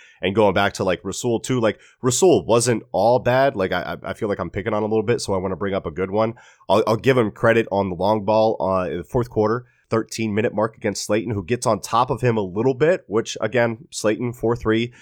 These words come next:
but Rasul does a good job while not in phase of playing through the hands and earns a breakup, so that wasn't all bad.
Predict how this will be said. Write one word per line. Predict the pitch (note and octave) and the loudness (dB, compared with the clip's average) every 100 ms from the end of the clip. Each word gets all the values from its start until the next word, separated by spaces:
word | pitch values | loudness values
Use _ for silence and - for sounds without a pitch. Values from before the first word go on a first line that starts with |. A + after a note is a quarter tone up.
| - _ - | -20 _ -4
but | G#2 G2+ | 0 0
Rasul | G#2 - B2 A2 | 0 2 2 2
does | A#2 | 2
a | G2+ | 0
good | D#2+ A2+ | 0 0
job | F#2+ G#2+ A2 F2+ | 2 2 2 2
while | G2 F2 | 0 0
not | G2 B2 - | 0 0 -2
in | F#2+ | -6
phase | - F#2 F#2 F2 | -4 -2 -2 -4
of | E2 | -4
playing | A2 G2 | -2 0
through | F2+ F#2 | -2 -8
the | |
hands | E2+ G#2 G#2 G2+ - - | -4 0 0 -2 -6 -6
and | F2 E2+ | -4 -2
earns | F2+ F#2 E2+ | -2 -2 -4
a | F2+ | -2
breakup, | F#2+ F2+ G2 F#2+ - | -2 0 -2 -4 -4
so | - | -6
that | E2 A2 | -2 -2
wasn't | G2+ F#2+ F#2+ | -2 -4 -4
all | F2+ | -4
bad. | F2 F2+ F2+ | -2 -2 -2